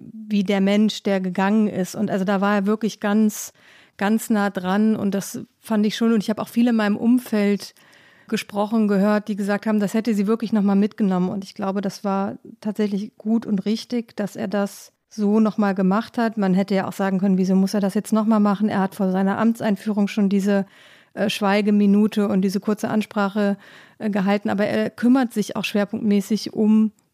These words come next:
diese Pandemie. Das ist auch seine Aufgabe. Das steht im Zentrum seiner ersten Tage im Amt. Was interessanterweise hier sehr gut gerade läuft, und das ist nicht nur ein Verdienst von Joe Biden, das ist auch ein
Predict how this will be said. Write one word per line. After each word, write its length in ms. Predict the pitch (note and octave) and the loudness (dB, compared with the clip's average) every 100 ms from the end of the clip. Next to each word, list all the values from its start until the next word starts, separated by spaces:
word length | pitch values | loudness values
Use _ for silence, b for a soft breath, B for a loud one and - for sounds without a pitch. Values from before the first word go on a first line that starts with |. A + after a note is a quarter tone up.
| - | -2
diese 180 | G#3 | 0
Pandemie. 460 | G3 G#3 G3+ F#3+ G#3+ | 0 2 4 4 4
Das 200 | A#3+ - | 2 -4
ist 100 | G#3 | -4
auch 80 | G3 | -4
seine 320 | G#3 G3 G3 | 0 0 0
Aufgabe. 560 | G3+ A3+ - A3+ A3+ G#3 | -2 -2 -2 0 0 0
Das 360 | G3 F#3+ - - | -2 -2 -8 -6
steht 260 | A3 - A3 | -6 -2 0
im 140 | G#3+ | 0
Zentrum 420 | - G#3+ A3+ - G#3 | 2 2 2 0 0
seiner 240 | G#3 G3+ | 0 0
ersten 320 | - G3+ A3 | -2 -2 -2
Tage 300 | F#3+ G3+ G3+ | 0 -2 0
im 180 | A3 F#3+ | 0 -2
Amt. 440 | - G3 A#3 C4+ - B B B B | 0 2 4 4 -2 B B B B
Was 220 | G#3+ G#3+ | -2 -2
interessanterweise 1300 | - A3 A3+ G#3+ A3 A3+ G#3+ G#3 G#3+ G#3 G#3 G#3 - | -2 -2 -2 0 0 0 -2 0 -2 0 0 0 -2
hier 640 | G#3+ - A3+ A#3 A#3+ A#3+ - | -8 -4 2 2 2 0 -4
sehr 320 | G#3 G3+ G3 | -2 0 0
gut 320 | G3 A#3 C4 | 2 0 0
gerade 320 | - A#3 B3 | -2 -2 0
läuft, 380 | A#3 A#3+ C4 C4+ | 2 2 0 0
und 60 | A3 | 0
das 180 | G3+ | 0
ist 160 | G3 - | -4 2
nicht 380 | G3+ B3 C4 - | 4 4 2 -2
nur 120 | A3+ | 0
ein 200 | A3+ G#3+ | 0 0
Verdienst 400 | A3 G3 G#3+ G#3 | 0 0 0 0
von 160 | G3+ F#3+ | -2 0
Joe 160 | G3 | 0
Biden, 280 | F3+ F#3+ A3+ | 0 2 2
das 140 | G#3 | 0
ist 240 | - G#3 - B B B | -4 -10 -10 B B B
auch 240 | - G3+ A3 | 0 0 2
ein 240 | A3 G#3+ | 0 -2